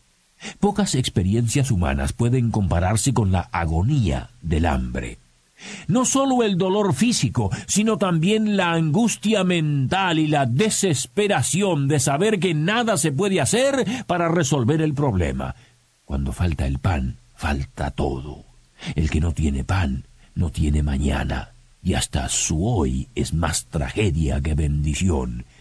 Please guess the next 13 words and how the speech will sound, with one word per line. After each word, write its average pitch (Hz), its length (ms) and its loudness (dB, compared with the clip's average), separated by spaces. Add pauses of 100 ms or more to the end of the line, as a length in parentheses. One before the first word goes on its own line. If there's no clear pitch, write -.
(340)
Y 90 260 2
es 135 200 -2 (380)
en 87 180 2
esos 170 400 0
términos 64 600 -2 (240)
que 107 100 2
Jesucristo 98 640 0
se 95 140 0
define 87 500 2 (160)
delante 76 480 0
del 85 160 2
hombre. 64 480 -2 (220)
Él 135 240 2